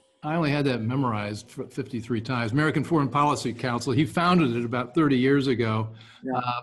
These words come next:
Speaker 1: and remains C E O, and Herman is one of the country's leading, uh, experts in, uh, in Russia. You've been there, what, seventy-nine times, seventy times in the last, uh,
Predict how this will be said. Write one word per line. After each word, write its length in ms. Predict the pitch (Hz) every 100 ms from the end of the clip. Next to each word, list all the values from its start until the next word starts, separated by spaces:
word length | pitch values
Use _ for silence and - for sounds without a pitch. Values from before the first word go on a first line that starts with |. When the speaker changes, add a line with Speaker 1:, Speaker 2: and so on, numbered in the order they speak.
| -
Speaker 1:
and 120 | 131
remains 440 | 127 123 143 147 -
C 300 | 143 113 117
E 60 |
O, 360 | 127 117 113 113 _ _ _ -
and 320 | 123 123 123
Herman 400 | 131 165 170 147
is 180 | 131 120
one 160 | 139 135
of 120 | 120
the 100 | 123
country's 500 | - 147 - 127 110
leading, 540 | 127 135 147 127 120
uh, 260 | 120 117 113 - _ _ -
experts 600 | 160 - 123 113 110 -
in, 220 | 117 113
uh, 180 | 113 110 113
in 160 | 117 107
Russia. 420 | 143 147 113 113 110 _ _ _ _ 135
You've 160 | 131
been 240 | 147 151 139
there, 340 | 135 131 127 - _ _
what, 200 | 135 107
seventy-nine 600 | - 156 151 156 151 147
times, 420 | - 143 143 139
seventy 260 | - 151 156
times 540 | - 147 147 151 135
in 120 | 135 131
the 60 |
last, 440 | 127 131 127 - 143
uh, 160 | 131